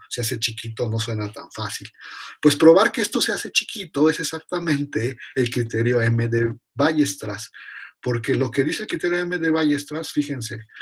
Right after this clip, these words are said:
lo que dice es, bueno, aquí la conclusión es que,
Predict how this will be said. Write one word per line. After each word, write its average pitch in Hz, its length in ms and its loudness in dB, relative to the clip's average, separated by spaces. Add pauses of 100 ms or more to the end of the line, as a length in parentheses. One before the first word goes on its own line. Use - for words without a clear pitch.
(260)
lo 117 160 0
que 127 140 -4
dice 143 460 0
es, - 120 -8
bueno, 131 280 -2
aquí - 200 2
la 302 120 12
conclusión 170 680 -2
es - 180 -4
que, 139 360 0